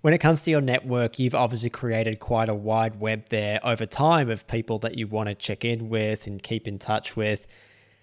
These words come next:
I think we were probably the same. Like, when I first started off on LinkedIn and building my network, the people who I actually thought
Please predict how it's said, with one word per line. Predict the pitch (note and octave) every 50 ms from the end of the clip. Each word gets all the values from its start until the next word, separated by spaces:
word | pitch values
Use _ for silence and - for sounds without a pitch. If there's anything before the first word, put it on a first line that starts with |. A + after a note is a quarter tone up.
| _ _ _ _ _ _ _ _ B2+
I |
think | - - C#3 A#2
we | B2 B2+
were | C3+ C3
probably | - B2+ B2+ C#3 C3+ C#3 C3 A#2+
the | A#2+ G#2+
same. | - - C3+ B2 A#2+ A#2+ B2 A#2+ G#2+
Like, | G#2 G#2 G#2 G#2 - - -
when | - A2+ A2+
I | A2+ A#2 A#2+
first | A#2+ - - B2 A#2 A2 - - C#3+
started | C#3 - A#2+ A#2+ A#2+ A2+
off | A2 A2 - A#2+
on | A2 G#2+ G#2+
LinkedIn | G#2+ G#2 - - C3 C3 C3 A#2
and | G#2 G#2
building | - A2 G#2 A2+ A2+ G#2
my | G2 G#2
network, | A#2+ - - C3 B2 A2+ G#2 - -
the | A#2+
people | - - D3 E3 D#3 F3 E3 C#3+
who | A2+ B2 A#2+
I | A2 A2
actually | A2 G#2+ A2+ - - - A#2+ G#2
thought | - - - A#2+ A2+ A2 B2+ - -